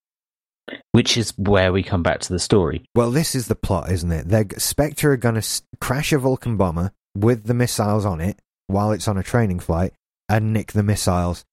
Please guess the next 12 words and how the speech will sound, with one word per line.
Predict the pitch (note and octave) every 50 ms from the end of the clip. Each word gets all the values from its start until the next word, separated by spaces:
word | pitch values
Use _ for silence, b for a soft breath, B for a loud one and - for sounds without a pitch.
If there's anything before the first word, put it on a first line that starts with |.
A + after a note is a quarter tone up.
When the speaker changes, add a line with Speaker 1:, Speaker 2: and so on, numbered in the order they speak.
| _ _ _ _ _
Speaker 2:
and | - A2+ A#2+ A#2 A#2
then | A2+ A2 G#2 G2+ F2 _ _ _ _
ransom, | - G2 A2 G#2+ G2+ F#2+ - - - G2+ G2 F#2+ E2+ - _ _ _ -
hold | - D3+ C#3+ B2+ G#2+
the | B2+ B2
world | A2 B2 B2 A#2 A2+ G2+ -
to | - A#2+
ransom | G#2+ G#2 G#2 G2 G2 - - - F#2 F2
for | - - - G2+ F#2+ F2
one | E2+ F#2+ A2 B2 A#2 A#2 A2+ A2+
billion | F#2+ - D3+ C#3+ C3+ B2+ A2 G#2+ G#2+ A2 A2+ A2
dollars | A#2+ A2+ F#2+ F2+ F2+ E2 E2 E2 D#2 - - -